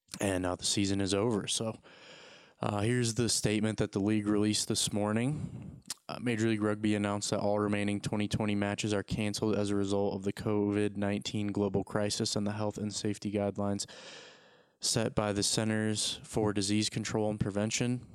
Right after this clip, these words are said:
On behalf of M L R and all of our teams, I'm saddened to announce that the remainder of the twenty twenty season is canceled. We believe it is ultimately the correct decision as we factored in the health and safety risks for all parties.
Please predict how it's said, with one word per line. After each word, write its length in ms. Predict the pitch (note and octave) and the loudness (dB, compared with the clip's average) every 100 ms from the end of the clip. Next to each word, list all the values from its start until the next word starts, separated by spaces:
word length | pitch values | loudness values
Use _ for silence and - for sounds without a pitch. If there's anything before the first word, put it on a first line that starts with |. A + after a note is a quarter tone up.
| - - - | -16 -14 -14
On 140 | - G#2+ | -6 -2
behalf 560 | G#2 G#2+ G#2 G#2+ - - - | 0 0 0 -2 -6 -10 -8
of 140 | G#2+ G#2+ | -6 -2
M 180 | G#2+ | 0
L 120 | A2 G#2+ | 2 2
R 400 | G#2+ G#2+ A2 A2+ - - - - - | 0 0 -2 -4 -12 -20 -20 -20 -10
and 100 | A2 | -4
all 440 | G#2 G2 G2+ G#2 G2 | 0 0 2 2 2
of 180 | A2+ G#2 | 0 0
our 140 | G#2 | 0
teams, 400 | - B2+ C3 C3+ - | 0 0 2 0 -2
I'm 160 | G#2+ | -2
saddened 360 | G#2 A2+ G#2+ G#2+ | 0 0 0 0
to 100 | A2 | 0
announce 320 | G#2+ G#2 G#2+ | 0 0 0
that 100 | - | -2
the 100 | - | 0
remainder 420 | G2+ G2 G2+ G2+ G2+ | 0 0 0 -2 -2
of 100 | F#2 | -4
the 80 | |
twenty 320 | F#2 - G#2 G2 | -6 -2 -2 -2
twenty 260 | - G#2 | -2 -2
season 400 | G2 - G#2 G#2 | -2 2 2 2
is 140 | G2 - | 0 -2
canceled. 580 | - A2 G#2+ A2 G#2+ - - - - | -2 -2 0 0 0 -6 -20 -20 -14
We 140 | - A2 | -2 0
believe 420 | G2 G2 G2+ G2 | 2 4 4 2
it 160 | G2+ G#2 | 0 2
is 140 | F#2+ | 0
ultimately 480 | - G#2+ A2+ G#2 G2+ | 0 -2 0 2 2
the 140 | G2+ G#2 | 2 -2
correct 380 | - G#2+ G#2 | 0 0 0
decision 560 | - G#2+ - G#2+ A2 A2+ - _ | -2 0 2 2 2 0 -6 _
as 120 | A2+ G#2 | -2 0
we 120 | G#2 | -2
factored 480 | - G#2 G#2 A2 G#2 | 0 -2 -2 -2 0
in 100 | G#2 | 0
the 80 | |
health 300 | G2 A2 A2 | 0 0 -2
and 120 | - G#2+ | -4 -4
safety 420 | - G#2+ - G#2 | -2 -2 -2 -2
risks 420 | G#2 G#2 - - | 0 0 -2 -2
for 180 | - G#2 | -2 0
all 220 | G2+ F#2+ | 2 0
parties. 560 | - G#2+ A2+ C3 - | 0 0 2 2 0